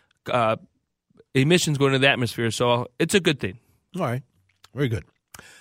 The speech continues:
Speaker 2: Thanks, John. Carl is calling from Saint Paul, probably our last caller this morning. Hi, Carl.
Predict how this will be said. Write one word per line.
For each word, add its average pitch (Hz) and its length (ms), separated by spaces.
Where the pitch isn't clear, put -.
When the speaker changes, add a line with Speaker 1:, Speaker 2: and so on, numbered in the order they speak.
Speaker 2:
Thanks, 139 220
John. 92 320
Carl 180 420
is 143 100
calling 156 320
from 131 160
Saint 139 320
Paul, 147 180
probably 151 320
our 117 100
last 117 300
caller 123 320
this 85 220
morning. 92 220
Hi, 160 140
Carl. 143 400